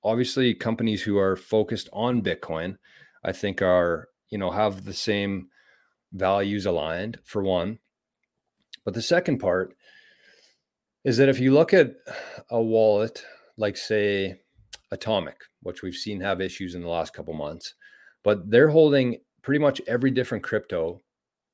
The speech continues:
that's available out there. So they have Bitcoin, but they also have Doge,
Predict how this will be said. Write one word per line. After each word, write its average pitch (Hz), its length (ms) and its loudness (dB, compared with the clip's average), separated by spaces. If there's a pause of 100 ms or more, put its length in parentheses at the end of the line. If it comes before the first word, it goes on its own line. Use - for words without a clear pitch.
(580)
that's 101 180 -4
available 110 440 2
out 78 120 -8
there. - 240 -14 (260)
So - 120 -4
they 107 40 4
have 101 100 0
Bitcoin, 107 400 -2
but 107 100 -4
they 101 100 -2
also 98 300 2
have 90 200 -2
Doge, 123 420 4